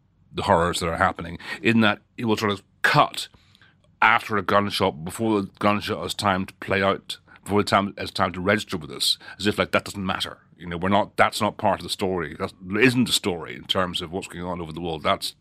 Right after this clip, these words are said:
throughout all this, an incidental horror. I think all that stuff has been thought about very, very carefully and with great, and has been delivered with great precision.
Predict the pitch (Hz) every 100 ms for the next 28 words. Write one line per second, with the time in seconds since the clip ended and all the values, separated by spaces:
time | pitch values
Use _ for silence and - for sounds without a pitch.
0 | _ - - - - _ - - 127 113
1 | 104 101 95 90 - - 92 92 117 95
2 | 92 90 85 80 82 95 76 69 - -
3 | - 87 131 123 131 113 120 117 - 104
4 | - 92 87 98 92 - 107 104 90 85
5 | 82 113 123 104 90 87 - 92 82 85
6 | 85 80 71 95 90 90 101 87 - 95
7 | 90 95 87 101 101 90 92 87 - -
8 | 101 90 -